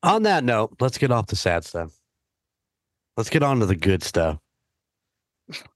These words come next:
Speaker 2: don't know, some of it might be a little sad.
Speaker 1: You what?
Speaker 2: Some of it might be a little sad. <laughs>
Speaker 1: Well, do you wanna start there?
Speaker 2: Let's just start there.
Speaker 1: All
Speaker 2: Start
Speaker 1: right,
Speaker 2: it
Speaker 1: let's,
Speaker 2: off.
Speaker 1: let's start there. It's like a Band-Aid. We're just gonna rip it off.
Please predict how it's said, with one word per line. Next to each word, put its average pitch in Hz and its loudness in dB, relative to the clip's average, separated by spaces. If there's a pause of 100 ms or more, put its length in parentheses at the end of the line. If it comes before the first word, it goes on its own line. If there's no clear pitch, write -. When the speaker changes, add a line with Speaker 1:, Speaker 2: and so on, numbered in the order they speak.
(320)
Speaker 2:
don't 151 0
know, 147 2
some 143 0
of 147 2
it 139 0
might 139 0
be - 0
a 143 2
little 143 0
sad. 139 0 (2250)
Speaker 1:
You 139 4
what? 120 2 (300)
Speaker 2:
Some 175 0 (160)
of 143 2
it 143 0
might 139 0
be - 0
a 139 2
little 139 2
sad. 139 0
<laughs> 127 0 (580)
Speaker 1:
Well, 160 2
do 127 2
you 151 4
wanna 160 2
start 160 2
there? 165 2 (200)
Speaker 2:
Let's 165 0
just 151 0
start 139 0
there. 143 -2
Speaker 1:
All 127 4
Speaker 2:
Start 160 4
Speaker 1:
right, 185 0
Speaker 2:
it - -
Speaker 1:
let's, 147 0
Speaker 2:
off. - -20 (340)
Speaker 1:
let's 254 2
start 220 0
there. 180 2
It's 156 -8
like 208 0
a 143 2
Band-Aid. 110 0
We're 123 -2
just 127 -4
gonna 107 0
rip 98 -2
it 117 -2
off. 80 -2